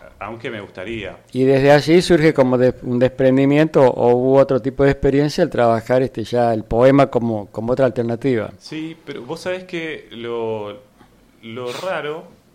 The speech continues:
Speaker 1: es que en la secundaria, ¿no es cierto? Yo estaba con estas cosas, eh, por ahí escribía algunos que otros pensamientos, viste, típico de adolescente. Eh, y en la secundaria conozco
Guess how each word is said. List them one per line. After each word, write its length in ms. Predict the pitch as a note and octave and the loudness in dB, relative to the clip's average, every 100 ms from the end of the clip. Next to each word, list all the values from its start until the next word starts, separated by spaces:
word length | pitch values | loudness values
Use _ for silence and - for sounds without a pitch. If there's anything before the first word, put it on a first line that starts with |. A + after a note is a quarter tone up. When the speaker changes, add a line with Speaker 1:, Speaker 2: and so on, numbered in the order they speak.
| _ | _
Speaker 1:
es 160 | C#3 | -18
que 460 | - - B2+ B2 - - _ _ - _ - - | -16 -12 -10 -10 -14 -20 _ _ -20 _ -20 -18
en 240 | B2 A#2+ A#2+ | -16 -14 -14
la 100 | A#2+ | -14
secundaria, 800 | C#3+ - C#3+ F3 F3 D3 D3 E3+ - | -16 -18 -18 -12 -10 -10 -14 -16 -20
¿no 100 | B2 | -16
es 40 | |
cierto? 200 | D3 C#3+ | -12 -10
Yo 120 | C#3 G#3 | -12 -12
estaba 340 | D#3+ D#3 C#3+ | -8 -8 -8
con 160 | A#2 A2+ | -10 -12
estas 240 | A2+ F2+ | -14 -16
cosas, 560 | - G#2 A2+ A2 F#2+ F#2 _ | -12 -8 -8 -10 -18 -20 _
eh, 480 | A2 G#2+ G2+ G2+ - _ | -20 -20 -20 -20 -20 _
por 120 | A#2+ | -16
ahí 80 | B2 | -14
escribía 480 | C3 - A2+ B2 A#2 | -16 -12 -10 -8 -8
algunos 320 | G#2+ A2+ G#2+ | -8 -10 -14
que 140 | - G#2+ | -14 -14
otros 260 | G#2+ G#2 - _ _ _ _ _ | -12 -14 -16 _ _ _ _ _
pensamientos, 800 | G#2+ G2+ - F#2+ A2+ B2+ G#2+ G2 | -16 -14 -14 -12 -12 -12 -14 -14
viste, 240 | A2+ G#2 | -16 -16
típico 480 | F2 G#2+ A2 G#2+ G2+ | -16 -18 -18 -18 -14
de 60 | G2+ | -12
adolescente. 840 | G2+ D3+ A3 - C3 C3 C#3 F3 _ _ _ _ _ _ _ _ _ _ _ _ _ _ - | -12 -12 -14 -14 -16 -14 -18 -18 _ _ _ _ _ _ _ _ _ _ _ _ _ _ -18
Eh, 640 | B2 A2+ A2 G#2+ G#2+ G#2+ G#2+ _ _ _ _ | -12 -8 -8 -8 -10 -12 -18 _ _ _ _
y 220 | C3+ D#3 | -14 -12
en 160 | E3 D#3 | -12 -14
la 80 | C#3 | -16
secundaria 760 | C#3 - C3 D#3 E3 E3 D#3+ - _ _ _ | -16 -18 -16 -14 -12 -14 -16 -20 _ _ _
conozco 760 | B2 B2 D3 D3+ D#3 D#3 D3+ | -12 -10 -12 -12 -10 -10 -10